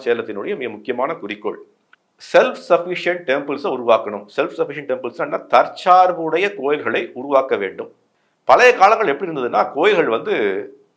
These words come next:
கவர்மெண்ட்டுக்கோ மக்களுக்கோ ஒரு பாரமாக இல்லை.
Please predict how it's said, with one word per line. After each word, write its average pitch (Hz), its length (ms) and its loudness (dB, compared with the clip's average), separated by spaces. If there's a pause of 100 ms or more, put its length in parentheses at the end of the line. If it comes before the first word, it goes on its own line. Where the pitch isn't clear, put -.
கவர்மெண்ட்டுக்கோ 131 800 2 (220)
மக்களுக்கோ 127 720 -2
ஒரு 135 240 -6
பாரமாக 190 680 4
இல்லை. 135 380 -6